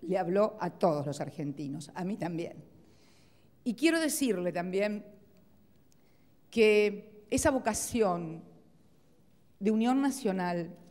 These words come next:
esa vocación de encontrar entre todos los argentinos las soluciones que todavía no han llegado para otros,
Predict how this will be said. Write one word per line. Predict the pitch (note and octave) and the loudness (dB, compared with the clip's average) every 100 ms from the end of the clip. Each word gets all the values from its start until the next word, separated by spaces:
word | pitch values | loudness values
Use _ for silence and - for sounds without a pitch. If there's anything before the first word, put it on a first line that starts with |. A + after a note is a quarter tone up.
| - - - _ _ _ _ _ - _ _ - | -20 -20 -20 _ _ _ _ _ -20 _ _ -6
esa | A#3+ B3+ | 0 0
vocación | A#3 A3 - - B3+ A#3 G3 F#3 E3+ - - - - - _ _ _ | 0 -2 -2 0 2 2 -2 -8 -12 -20 -20 -20 -20 -20 _ _ _
de | G3 | -2
encontrar | G#3+ G#3+ A3+ A3 C#4 D4 | -2 2 0 2 2 4
entre | C4 A3+ A3+ | 2 0 -4
todos | A#3 E4 D#4+ | 0 0 2
los | D4 B3 | 0 -2
argentinos | A3+ A3+ G#3+ - G#3 F3+ F3 - - - - _ _ _ _ _ _ | -2 -2 -4 -2 -4 -4 -6 -10 -18 -20 -20 _ _ _ _ _ _
las | G3+ G#3+ | 2 2
soluciones | A3 G#3+ G3+ - C4+ C4 | 2 -2 -2 2 2 2
que | A#3 | 0
todavía | A3 G#3 G#3+ B3 B3 | 0 2 2 2 2
no | A#3 | 2
han | B3 A#3+ - - | 2 2 -4 -6
llegado | F3+ G#3 A#3 A#3+ A3+ | 0 2 4 2 2
para | G3 G#3 | 6 6
otros, | A3 G#3 C3+ F#3 - | 6 2 -2 -4 -6